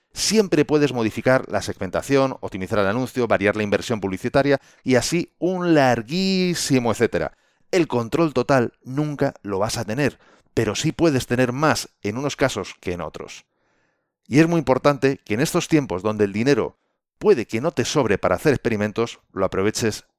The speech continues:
muy, pero que muy bien. Permíteme que antes de continuar, te recuerde que este podcast de Código Emprendedor es un servicio gratuito de desde la trinchera punto com, desde donde yo ayudo a empresarios y a sus equipos a mejorar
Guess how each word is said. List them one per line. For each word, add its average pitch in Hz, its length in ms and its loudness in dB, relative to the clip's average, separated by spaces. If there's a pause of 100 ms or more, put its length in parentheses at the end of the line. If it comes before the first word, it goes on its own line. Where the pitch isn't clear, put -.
muy, 151 420 -6 (520)
pero 92 160 -4
que - 80 -8
muy 95 160 -4
bien. 69 180 -10 (1200)
Permíteme 175 440 2
que 190 120 2
antes 170 220 0
de 170 60 2
continuar, 143 480 0 (420)
te 208 80 4
recuerde 156 460 2
que - 240 0
este 190 180 2
podcast 123 380 0
de 117 100 2
Código 185 240 4
Emprendedor 135 560 4 (140)
es 190 160 0
un 175 40 -2
servicio 147 280 -2
gratuito 165 440 2
de 147 140 4
desde 135 220 2
la 123 100 4
trinchera 143 480 0
punto 175 320 2
com, 90 240 -2 (460)
desde 160 180 4
donde 160 180 4
yo 220 120 6
ayudo 175 340 4
a 156 80 2
empresarios 160 500 2
y 208 120 0
a 220 60 4
sus 196 180 0
equipos 175 440 0
a 185 120 0
mejorar 151 480 2